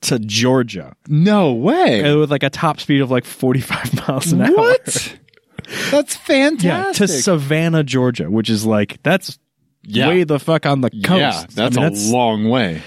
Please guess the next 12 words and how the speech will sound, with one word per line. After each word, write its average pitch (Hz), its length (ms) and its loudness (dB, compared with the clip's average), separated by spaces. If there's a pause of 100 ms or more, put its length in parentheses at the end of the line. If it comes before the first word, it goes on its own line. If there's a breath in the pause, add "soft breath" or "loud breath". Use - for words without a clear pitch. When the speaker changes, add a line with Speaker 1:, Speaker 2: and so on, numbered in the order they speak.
(140 loud breath)
Speaker 1:
Yeah, 143 220 -2
that's 131 160 -2
a 147 80 2
long 139 560 0
drive. 123 420 0 (420 loud breath)
Um, 131 520 2 (260)
um, 135 300 0
and 147 140 0
then 170 140 2
there's 156 300 0 (280 loud breath)
this 165 580 0 (540)
unbelievable 160 920 2